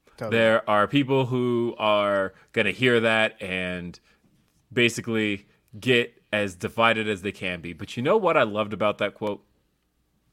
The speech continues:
Speaker 2: Again, it goes back to the whole watch your wrestling thing, because there are a lot of people who prefer the wrestling to be the backdrop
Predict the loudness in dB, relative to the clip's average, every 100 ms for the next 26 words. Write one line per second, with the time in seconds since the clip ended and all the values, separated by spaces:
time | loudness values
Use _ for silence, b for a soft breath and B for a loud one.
0 | _ _ B B B B B B _ _
1 | _ -6 2 6 8 6 -2 b b _
2 | _ _ _ -2 4 4 4 4 2 2
3 | 0 2 2 0 0 2 2 0 -6 -4
4 | -6 -8 -12 -16 -16 -18 -18 -8 -4 2
5 | 2 2 4 8 8 8 8 6 4 0
6 | -2 -2 -4 -4 -4 2 2 2 -2 B
7 | B -4 -2 0 -2 -4 -6 -6 -8 -6
8 | -4 -4 -6 0 2 2 0 -4 -4 -6